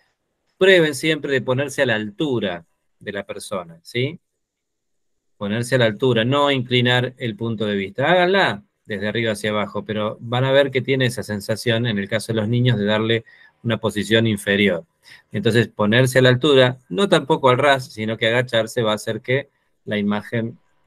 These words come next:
cambie, que mejore. Nadir, un poco más jugada,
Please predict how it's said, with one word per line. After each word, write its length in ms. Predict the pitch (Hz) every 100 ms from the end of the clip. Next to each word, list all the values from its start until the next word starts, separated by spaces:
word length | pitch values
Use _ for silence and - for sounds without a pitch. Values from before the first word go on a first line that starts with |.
| _ _ _
cambie, 420 | 110 92 85 85
que 80 | 92
mejore. 400 | 92 95 95 92 _ _ _ _ _ _ _ _ _ _ _ _ _ _ _ _ _ _ _ _ _ _ -
Nadir, 520 | 107 107 156 147 143
un 120 | 117
poco 200 | 117 107
más 180 | 107 110
jugada, 720 | - 117 151 147 123 117 117